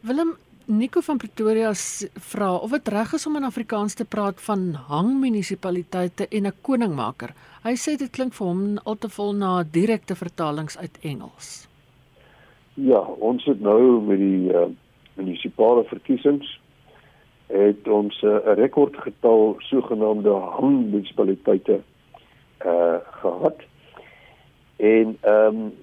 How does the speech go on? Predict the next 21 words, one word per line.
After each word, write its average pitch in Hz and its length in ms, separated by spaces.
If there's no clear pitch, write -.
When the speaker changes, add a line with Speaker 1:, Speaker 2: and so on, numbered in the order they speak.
Speaker 2:
dit 117 220
beteken 151 480
maar 131 80
net 139 140
dat 113 160
geen 139 240
party 120 320
'n 117 220
volstrekte 117 580
meerderheid 101 460
kon 110 180
behaal 92 300
nie. 135 240
Niemand 123 280
het 107 180
meer 107 200
as 104 120
vyftig 110 300
persent 104 340
van 92 100
die 92 140